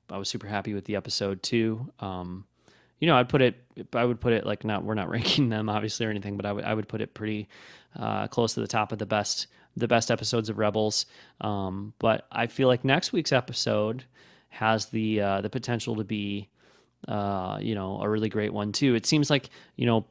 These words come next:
b-, uh, seasons one and two and, um, now three have, uh, sort of started and ended with these big kind of set piece, like, double-sized, uh, episodes.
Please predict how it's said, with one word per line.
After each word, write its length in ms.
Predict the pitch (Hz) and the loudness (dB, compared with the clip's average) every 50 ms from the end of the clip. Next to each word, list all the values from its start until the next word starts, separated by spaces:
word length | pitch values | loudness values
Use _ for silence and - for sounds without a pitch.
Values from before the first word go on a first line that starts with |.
| _ - | _ 0
b-, 80 | 123 123 | 0 2
uh, 220 | 110 117 117 117 | 4 4 4 4
seasons 1160 | - - 151 143 120 131 127 127 127 123 123 123 120 120 120 120 120 120 120 113 - - - - 123 | 4 4 4 4 4 4 4 4 4 4 4 2 2 2 2 2 2 0 0 -2 -2 -4 -4 -4 -6
one 320 | 113 107 110 123 127 131 | -6 2 4 6 8 8
and 120 | 139 139 131 | 8 6 4
two 420 | - - 123 123 120 123 120 117 | 4 4 4 6 6 6 6 6
and, 360 | 110 104 104 104 104 104 101 - - - | 4 4 2 0 -2 -4 -6 -10 -12 -6
um, 320 | 120 110 101 101 101 104 | -2 -2 0 0 0 0
now 260 | 107 110 113 110 110 107 | 0 2 2 2 2 0
three 560 | - - - 110 110 110 110 110 113 123 127 - - - - - _ | -2 -6 -4 -2 0 2 2 2 2 0 -2 -6 -12 -20 -20 -20 _
have, 340 | - - 101 98 98 98 101 | -6 -2 0 0 0 0 0
uh, 120 | 101 101 | -2 0
sort 260 | - - - 123 110 | 0 0 2 2 2
of 60 | 101 | 2
started 440 | - - - 131 120 120 117 113 113 | 0 0 6 8 8 8 8 4 2
and 100 | 113 104 | 0 0
ended 340 | 104 101 107 113 110 104 - | 0 0 0 2 0 0 0
with 140 | 107 104 - | -2 -4 -2
these 200 | - 110 107 - | -2 -4 -4 -4
big 240 | - - 110 107 98 | 0 2 2 2 2
kind 180 | - 110 107 104 | 0 -4 -4 -4
of 60 | 101 | -2
set 280 | - - 110 - - | -2 -2 -2 -2 -4
piece, 360 | - - 110 104 101 92 - - | -6 -6 -4 -4 -4 -4 -4 -4
like, 260 | 95 101 - - - _ _ - - _ _ - - | -6 -6 -8 -10 -20 _ _ -20 -20 _ _ -12 0
double-sized, 1160 | - 117 110 98 107 104 104 98 98 98 - - - 113 101 98 98 98 92 95 104 - - - | 2 2 4 6 6 6 8 6 6 4 2 0 0 2 2 2 2 2 2 0 -2 -2 -4 -4
uh, 200 | 101 95 92 - | -4 -4 -2 -2
episodes. 680 | - 113 - 123 - - 113 101 95 95 98 - - | -4 -4 -4 -4 -6 -2 0 0 0 0 -2 -4 -6